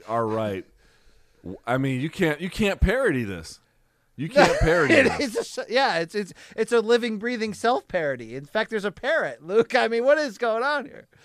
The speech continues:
Speaker 1: Bro, that parrot
Speaker 2: Oh,
Speaker 1: features
Speaker 2: yeah.
Speaker 1: prominently in this thing. I mean,
Speaker 2: Yeah,
Speaker 1: wow,
Speaker 2: yeah.
Speaker 1: bro. And they got
Speaker 2: And
Speaker 1: the
Speaker 2: that tra-
Speaker 1: glasses with the shades on, and she's got the K-bar
Speaker 2: Oh,
Speaker 1: with the
Speaker 2: that's a
Speaker 1: bayonet. Oh, man.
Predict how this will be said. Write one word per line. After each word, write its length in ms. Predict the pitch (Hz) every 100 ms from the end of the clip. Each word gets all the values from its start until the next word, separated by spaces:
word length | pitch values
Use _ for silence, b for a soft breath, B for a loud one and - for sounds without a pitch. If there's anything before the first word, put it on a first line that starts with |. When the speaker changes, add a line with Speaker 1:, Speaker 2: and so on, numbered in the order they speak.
| b
Speaker 1:
Bro, 140 | 131 151
that 180 | 160 160
parrot 300 | 180 170 160
Speaker 2:
Oh, 120 | 143
Speaker 1:
features 280 | 156 127 98
Speaker 2:
yeah. 100 | 117
Speaker 1:
prominently 520 | 156 170 139 117 110
in 80 | 101
this 160 | 95
thing. 320 | - 95 82 -
I 160 | 107
mean, 300 | 120 113 107 - -
Speaker 2:
Yeah, 220 | 90 92
Speaker 1:
wow, 360 | 107 104 98 87
Speaker 2:
yeah. 40 |
Speaker 1:
bro. 240 | 82 85 85
And 180 | 120 135
they 60 |
got 120 | 135
Speaker 2:
And 80 | 131
Speaker 1:
the 40 | 175
Speaker 2:
that 80 |
tra- 100 | 117
Speaker 1:
glasses 240 | 120 113 123
with 120 | 110
the 60 | 98
shades 380 | 123 120 123
on, 240 | 135 127 123
and 80 | 107
she's 160 | 123
got 160 | 135 -
the 60 |
K-bar 460 | - 127 151 160 139
Speaker 2:
Oh, 40 |
Speaker 1:
with 100 | 127
the 60 | 101
Speaker 2:
that's 80 | 123
a 0 |
Speaker 1:
bayonet. 220 | 123 123 -
Oh, 200 | 117 92
man. 340 | 98 98 85